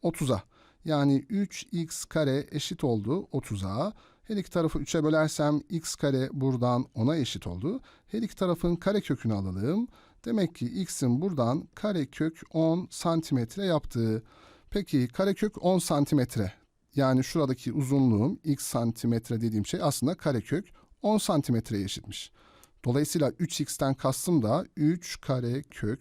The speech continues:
on santimetre oldu. Devam edelim. Mesela burası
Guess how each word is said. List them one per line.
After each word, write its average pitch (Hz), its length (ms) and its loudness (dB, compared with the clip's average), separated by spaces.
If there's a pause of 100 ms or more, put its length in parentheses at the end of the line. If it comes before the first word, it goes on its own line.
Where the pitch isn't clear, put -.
(140)
on 113 360 0
santimetre 117 640 -2
oldu. 113 560 2 (640)
Devam 240 280 6
edelim. 160 440 4
Mesela 175 440 2
burası 180 480 0